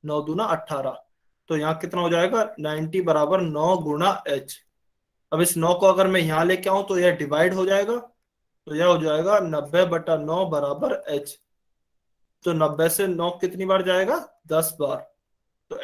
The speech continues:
एच आपका बराबर आ जाएगा दस सेंटीमीटर, और दस सेंटीमीटर हमारा ऑप्शन डी है, तो हमारा ऑप्शन डी सही आंसर होगा, ऑप्शन डी हमारा सही आंसर होगा।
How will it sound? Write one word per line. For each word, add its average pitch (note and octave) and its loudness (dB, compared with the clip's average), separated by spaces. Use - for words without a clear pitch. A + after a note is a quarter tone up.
एच E3+ 2
आपका E3+ 2
बराबर D3 -4
आ C#3+ -4
जाएगा D3 0
दस C#3 -4
सेंटीमीटर, C#3 -6
और C#3+ -8
दस F3 0
सेंटीमीटर F3 0
हमारा D#3 0
ऑप्शन D#3+ 0
डी D#3+ -4
है, G#3+ -6
तो D3 -4
हमारा D3+ 0
ऑप्शन D#3 -2
डी F3+ 0
सही E3+ -2
आंसर C#3+ -2
होगा, - -6
ऑप्शन D3+ -2
डी D#3+ -2
हमारा D3 -2
सही F3 -2
आंसर C#3+ -2
होगा। - -6